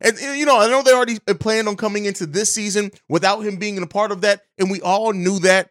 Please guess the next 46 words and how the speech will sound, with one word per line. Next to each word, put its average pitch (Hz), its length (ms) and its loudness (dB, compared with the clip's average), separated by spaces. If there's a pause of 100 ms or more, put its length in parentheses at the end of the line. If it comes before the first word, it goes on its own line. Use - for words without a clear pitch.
(180)
um, 175 240 -2
and 170 100 -10
understood 202 480 -6
that 175 160 -6
coming 185 300 -8
in. 175 140 -4
But 165 120 -2
at 147 140 -10
this 262 200 -8
point 220 280 -8
now, 143 340 -10 (140)
I 208 140 -8
am 208 120 -8
willing 226 260 -6
to 190 100 -14
say 180 320 -2 (180)
that 147 160 -4
you 359 120 2
have 269 160 -2
to 190 60 -4
move 185 300 -6
forward 185 300 -2
with 156 140 -4
your 147 100 -6
team, 214 360 -2 (160)
and 151 100 -6
if 127 80 -6
Lonzo 269 320 -8
comes 170 280 -6
back, 170 320 2 (240)
y-, 160 180 0
you're 180 120 2
lucky. 180 340 -2
Lonzo 196 340 -2
comes 165 280 -6
back. 156 280 -2 (160)
Outside 254 420 0
of 202 100 0
that, 226 260 -2 (400)
it's 254 260 -2
time 147 440 -6 (260)
to, 175 180 0
to 180 200 0
just 190 300 2 (160)
no 202 340 4
longer 202 520 0